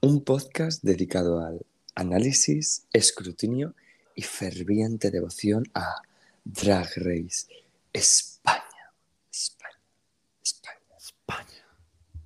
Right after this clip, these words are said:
Speaker 1: Aquí conmigo, la muñeca de serie B más barata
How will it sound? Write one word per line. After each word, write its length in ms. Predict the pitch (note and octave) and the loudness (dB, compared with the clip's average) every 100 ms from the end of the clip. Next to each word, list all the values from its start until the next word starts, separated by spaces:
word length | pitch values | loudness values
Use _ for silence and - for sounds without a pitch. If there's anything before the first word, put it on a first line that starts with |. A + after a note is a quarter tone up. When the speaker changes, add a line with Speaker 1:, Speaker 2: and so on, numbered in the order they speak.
| _ - | _ -10
Speaker 1:
Aquí 220 | G#2 - | -8 -6
conmigo, 760 | - A#2 G2+ G2+ A2 B2 D3+ G#3 - - - - - _ _ _ - - - | 0 2 4 4 4 2 0 -4 -18 -16 -14 -14 -18 _ _ _ -16 -16 -2
la 200 | - G2+ | 6 8
muñeca 440 | F#2 F#2+ G2+ G#2 A#2 | 8 6 6 6 6
de 120 | G#2 | 6
serie 400 | - G2+ G2 F#2+ | 4 2 2 2
B 280 | F2+ F#2 - _ _ _ _ _ _ _ - | 2 -2 -6 _ _ _ _ _ _ _ -8
más 300 | G2+ G#2 - | -4 -4 -4
barata 560 | A2+ G#2 F#2+ - - | -4 -4 -4 -8 -10